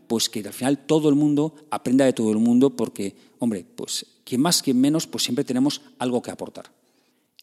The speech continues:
Y para finalizar mi intervención en la respuesta del mes, y contestando específicamente a la pregunta de Roberto, si nos ayudan las nuevas tecnologías a desarrollar competencias, en mi opinión,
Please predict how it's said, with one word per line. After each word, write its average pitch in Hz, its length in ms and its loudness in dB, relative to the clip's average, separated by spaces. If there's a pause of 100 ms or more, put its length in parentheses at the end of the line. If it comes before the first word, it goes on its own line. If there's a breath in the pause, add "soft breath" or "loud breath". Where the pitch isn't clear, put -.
Y 147 120 2
para 143 200 2
finalizar 139 420 0
mi 180 80 -2
intervención 135 760 0 (340 loud breath)
en 110 160 -6
la 107 180 -4
respuesta 120 460 -4
del 107 140 -4
mes, 127 300 -2 (360 soft breath)
y 117 120 -6
contestando 123 480 -2
específicamente 143 600 0
a - 20 4
la 131 120 0
pregunta 135 340 2
de 123 120 2
Roberto, 131 520 -2
si - 160 -8
nos 110 200 -8
ayudan 131 260 -2
las 127 160 -4
nuevas 131 140 -4
tecnologías 117 640 -4 (360 loud breath)
a 113 100 -4
desarrollar 113 400 0
competencias, 117 680 -4 (1080 soft breath)
en 131 120 2
mi 143 80 6
opinión, 185 380 0